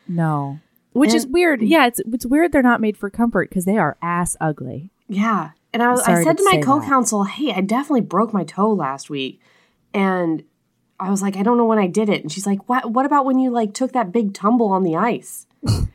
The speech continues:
Speaker 2: outside in the
Speaker 1: You were
Speaker 2: parking
Speaker 1: like
Speaker 2: lot?" And I was like, "I don't remember that." So I probably had a concussion too, I guess. I don't know.
Speaker 1: <laughs>
Speaker 2: I don't remember doing that. So
Speaker 1: Oh, no.
Speaker 2: neat, right?
Speaker 1: Yeah.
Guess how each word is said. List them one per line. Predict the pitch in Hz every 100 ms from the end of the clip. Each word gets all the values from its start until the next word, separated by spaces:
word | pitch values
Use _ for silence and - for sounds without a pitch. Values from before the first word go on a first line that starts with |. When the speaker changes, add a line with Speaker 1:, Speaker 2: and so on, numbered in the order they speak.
| _ _ _ - 180
Speaker 2:
outside | 392 - 233 220
in |
the | 285
Speaker 1:
You | 302
were | 285
Speaker 2:
parking | 277
Speaker 1:
like | 285
Speaker 2:
lot?" | - - _ _ _ _ _ _
And | 233
I | 254
was | 240
like, | 247 208 _
"I | 190
don't | 370 440
remember | 196 156 147
that." | 143 156 180
So | -
I | 247
probably | 277 427 302
had | 190
a |
concussion | - 190 226 294 202 147
too, | 151 294
I | 180
guess. | 143 - 214 143 147 -
I | 165
don't | 226 208
know. | 220 240 147 233 -
Speaker 1:
<laughs> | -
Speaker 2:
I | 233 190
don't | 190 190 202
remember | 190 190 190 170
doing | 180 196 151
that. | 143 147 -
So | - 151 143 139 143 - _ _ _
Speaker 1:
Oh, | - 202 302 269
no. | 254 254 269 302 320 302 262 196 180 220 302
Speaker 2:
neat, | 180 -
right? | 165 185 254 _ _ _
Speaker 1:
Yeah. | 262 269 294 302 196 160